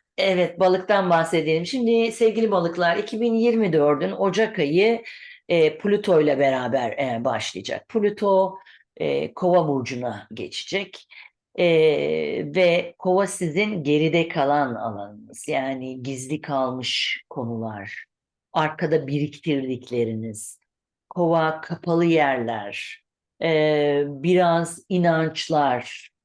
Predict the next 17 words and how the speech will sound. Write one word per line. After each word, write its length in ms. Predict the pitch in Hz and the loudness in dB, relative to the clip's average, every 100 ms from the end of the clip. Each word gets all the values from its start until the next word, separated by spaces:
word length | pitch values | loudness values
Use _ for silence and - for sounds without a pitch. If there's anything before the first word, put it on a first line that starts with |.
| 135 | -8
din 220 | 143 165 135 | -2 0 0
özellikle 720 | 117 107 120 117 110 110 113 | -4 -4 -4 -4 -8 -8 -10
çok, 380 | 110 - - - - | -8 -12 -12 -12 -2
a, 140 | - | -2
pa-, 340 | - - 165 | 0 0 0
özür 160 | 151 165 | 0 2
dilerim, 200 | 139 131 | 2 2
on 140 | 151 | 2
ikinci 520 | 156 - 143 113 127 113 | 0 -4 -8 -6 -4 -6
ev, 100 | 104 - | -8 -10
e, 220 | 127 131 | -10 -2
din 380 | 165 160 120 - _ | 0 0 -2 -12 _
özellikle. 760 | 131 110 123 92 90 - - 175 | -8 -4 -4 -6 -14 -12 -6 -4
Ve 180 | 196 | -4
Plüto 560 | 196 226 269 269 180 190 - _ _ _ - | -4 -2 -2 0 0 -2 -8 _ _ _ -6
geldiği 840 | 170 202 220 226 208 226 202 160 160 | 0 4 4 2 2 0 0 0 4
yeri 500 | 220 240 175 - | 4 4 2 0